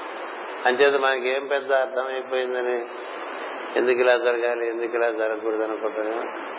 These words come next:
ఓహో, ఇలా జరిపిస్తున్నాడు ఈశ్వరుడు అనుకుంటాడు భగవద్భక్తుడు. ఎందుకు ఇలా జరగాలి నాకు అనుకుంటాడు, అలా ఉంటాడు. అంచేత మన శరీరంలో మనం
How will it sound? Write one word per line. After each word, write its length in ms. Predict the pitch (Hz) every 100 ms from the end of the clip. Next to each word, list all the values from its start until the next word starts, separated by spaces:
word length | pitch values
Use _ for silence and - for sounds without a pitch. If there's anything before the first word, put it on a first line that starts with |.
| -
ఓహో, 240 | 117 127
ఇలా 200 | 127 120
జరిపిస్తున్నాడు 840 | 120 113 117 135 127 - 131 127 123
ఈశ్వరుడు 440 | 120 - 131 127
అనుకుంటాడు 580 | 127 123 127 117 127 120
భగవద్భక్తుడు. 840 | 98 104 110 110 101 98 - - - - - - - - - 202 - 247 - 175 - - - - - - - - - - 110
ఎందుకు 200 | 123 135
ఇలా 200 | 139 135
జరగాలి 480 | 127 123 123 123 120
నాకు 380 | 117 117 120 -
అనుకుంటాడు, 920 | 101 104 98 95 - - - - - -
అలా 120 | 117
ఉంటాడు. 360 | 101 98 - - - - - - - - - - - - 120
అంచేత 340 | 127 139 127 123 123 135 139
మన 240 | 127 123 120
శరీరంలో 540 | 117 127 135 135 135 131
మనం 480 | 127 123 101 95